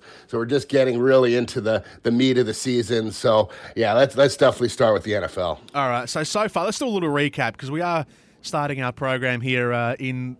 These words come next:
Speaker 2: well, it's week five, as you said, for the N F L. So we've had a month under the belt,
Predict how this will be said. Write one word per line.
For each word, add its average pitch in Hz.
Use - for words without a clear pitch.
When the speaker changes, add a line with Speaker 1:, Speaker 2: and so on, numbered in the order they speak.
Speaker 2:
well, 120
it's 123
week 143
five, 131
as 120
you 110
said, 127
for -
the 120
N 120
F 117
L. 135
So -
we've 196
had 190
a 139
month 127
under 123
the 110
belt, 123